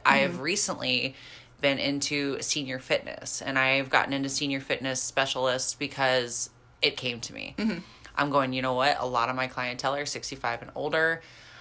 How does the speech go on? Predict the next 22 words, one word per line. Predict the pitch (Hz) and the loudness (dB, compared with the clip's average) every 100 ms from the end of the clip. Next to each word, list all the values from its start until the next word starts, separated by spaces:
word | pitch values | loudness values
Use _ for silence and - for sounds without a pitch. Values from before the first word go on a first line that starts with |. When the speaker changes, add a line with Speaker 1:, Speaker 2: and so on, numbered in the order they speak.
| - - - | -20 -8 -2
Speaker 1:
Um, | 123 120 | 0 0
a | |
lot | 123 120 | 2 0
of | |
them | 123 120 | 0 -6
are | |
having | 120 120 120 | -6 -6 -8
mobility | 110 143 147 156 151 | -4 0 2 0 0
issues." | 143 143 147 135 131 131 180 160 | -2 -2 -2 -2 -2 -2 -2 -4
Speaker 2:
Mm-hmm. | - - _ | -8 -16 _
Speaker 1:
With | 135 127 | -10 -4
me | 151 | -4
recently | 127 139 131 127 135 | -2 -2 -2 -4 -4
being | 131 120 117 | -4 -6 -2
injured, | 139 156 151 151 147 - | 0 2 2 2 2 2
I | 113 120 120 | 0 0 -2
went | 127 135 139 | -2 -2 -2
through | 170 170 | 0 4
a | |
lot | 165 165 | 6 4
of | |
mobility | 165 160 156 156 151 151 147 | 0 -2 -2 -2 -4 -6 -8